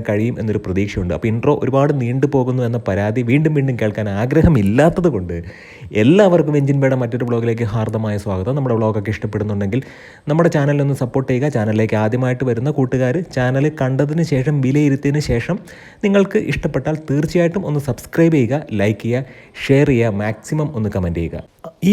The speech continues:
ഒരു വാഹനത്തിൻ്റെ പ്ലാറ്റ്ഫോം എന്ന് പറയുന്നത് ഇതിന് മുമ്പുണ്ടായിരുന്ന Thar-ന്റെ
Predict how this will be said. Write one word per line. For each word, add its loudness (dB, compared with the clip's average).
ഒരു 4
വാഹനത്തിൻ്റെ 4
പ്ലാറ്റ്ഫോം 0
എന്ന് 0
പറയുന്നത് 0
ഇതിന് 2
മുമ്പുണ്ടായിരുന്ന 2
Thar-ന്റെ 0